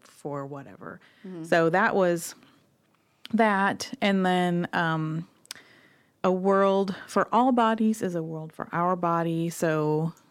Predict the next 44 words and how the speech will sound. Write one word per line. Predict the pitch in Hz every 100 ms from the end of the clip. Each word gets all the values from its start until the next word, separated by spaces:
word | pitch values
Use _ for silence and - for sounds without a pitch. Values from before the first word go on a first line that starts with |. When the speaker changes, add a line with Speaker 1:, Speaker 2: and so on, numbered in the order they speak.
| -
Speaker 1:
like, | 165 151 -
if | 165 -
you, | 170 165 160 160 160 _ _ _ _ _ _ _ _ _ _ _ _ _ _ _ _ _ -
I |
mean, | 233
that's | 196 190
another | 185 196
thing. | - 175
I | 202 233
do | 269
have | 214
a | 165
hard | 226
time | 214 185
understanding | 190 - 349 285 147
this. | 165 185
I |
have | 190 190
a |
har-, | 208 214 -
hard | 220 214
time | 208
understanding | 196 175 - 202 190
how | 175 170
people | - 196 180 175 170 - _ _ _ _ _ _ _
don't | 208 196 202
realize | 196 190 170 170
that | 165 -
wanting | 170 165 180 175
the | 165
best | 156 156 -
for | 156
other | 160 180
people | 190 220 240 240
means | 214 180 175 165
you're | 165
getting | 165 160 160
the | 151
best | 147 143 -
for | -
Speaker 2:
Mm-hmm. | 269
Speaker 1:
yourself. | 392 392 - - - - - - _ _ _ _ _ _ _ _ _ _ _ -
Speaker 2:
Right. | 147 - _ _ _ _ _
Speaker 1:
So, | - 190 175 165 160 165